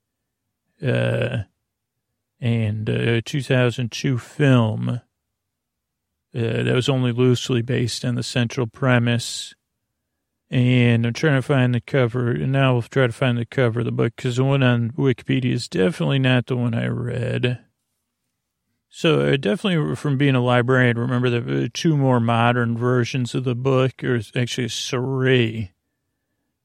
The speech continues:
Uh, I definitely read it in this, uh, again, the Bantam era. I think that's the name of it, uh, 'cause this is definitely the one I read. It was red.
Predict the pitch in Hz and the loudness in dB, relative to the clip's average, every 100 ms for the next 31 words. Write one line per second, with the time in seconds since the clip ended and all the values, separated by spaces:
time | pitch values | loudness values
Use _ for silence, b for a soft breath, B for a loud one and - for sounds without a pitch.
0 | - 139 120 117 117 117 120 - _ _ | -12 -6 -4 -4 -4 -4 -6 -8 _ _
1 | _ _ _ _ _ - 135 139 156 160 | _ _ _ _ _ -10 -4 -2 0 2
2 | 143 156 139 127 127 123 123 123 123 113 | 0 0 2 4 4 6 4 4 2 2
3 | 113 117 - - 135 123 123 123 127 131 | 0 -2 -2 -4 -2 0 0 0 0 0
4 | 127 117 113 117 123 123 120 123 120 120 | 2 0 0 0 2 2 2 -2 -2 -2
5 | 117 113 117 117 117 - 120 - 120 127 | -2 -2 -2 -2 -2 -4 -6 -6 -4 -4
6 | 117 - 120 117 123 110 117 113 120 120 | -4 -2 -2 -2 -4 -6 -6 -4 -4 -4
7 | 113 131 127 120 123 123 120 127 120 117 | -4 -6 -6 -4 -2 0 0 0 -2 0
8 | 113 117 117 120 123 120 123 127 123 123 | -2 -2 -2 -2 -4 -4 -2 2 4 4
9 | 120 120 117 | 4 0 -4